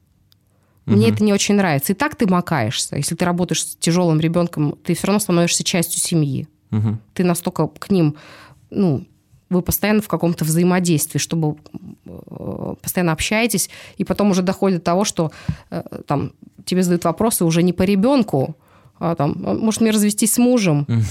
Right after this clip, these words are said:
Speaker 1: Ну, то есть человек тебе уже доверяет, да, и он
Speaker 2: Мгм,
Speaker 1: начинает,
Speaker 2: мгм.
Speaker 1: э,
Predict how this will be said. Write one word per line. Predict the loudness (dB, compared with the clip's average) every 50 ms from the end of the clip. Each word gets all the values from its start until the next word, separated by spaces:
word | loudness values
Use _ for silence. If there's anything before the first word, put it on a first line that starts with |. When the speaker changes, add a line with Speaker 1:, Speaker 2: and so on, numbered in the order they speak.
| -4 -8 -10 -12 -18 _ _ _
Speaker 1:
Ну, | 2 2
то | 2
есть | 2 2
человек | 0 0 0
тебе | 2 2 4
уже | 4 4 2
доверяет, | 2 4 4 4 4 4 4 4 4 2 2 2
да, | 2 2 2 4 2
и | 4 4
он | 4 4
Speaker 2:
Мгм, | 4 4
Speaker 1:
начинает, | 2 2 2 2 2 2 0 -2
Speaker 2:
мгм. | -6 -6 -6 -6
Speaker 1:
э, | -6